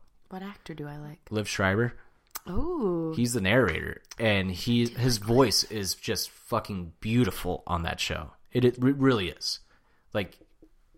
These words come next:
Speaker 2: he changes his voice up a little bit. It doesn't even sound like him.
Speaker 1: Well, he's an actor.
Speaker 2: Right.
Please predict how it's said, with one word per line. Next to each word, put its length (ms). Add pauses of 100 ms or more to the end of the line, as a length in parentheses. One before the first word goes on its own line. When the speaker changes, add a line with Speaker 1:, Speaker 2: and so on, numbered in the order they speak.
(600)
Speaker 2:
he 140
changes 440
his 140
voice 340
up 140
a 20
little 160
bit. 140
It 60
doesn't 240
even 120
sound 340
like 160
him. 80 (220)
Speaker 1:
Well, 160
he's 200
an 80
actor. 520
Speaker 2:
Right. 220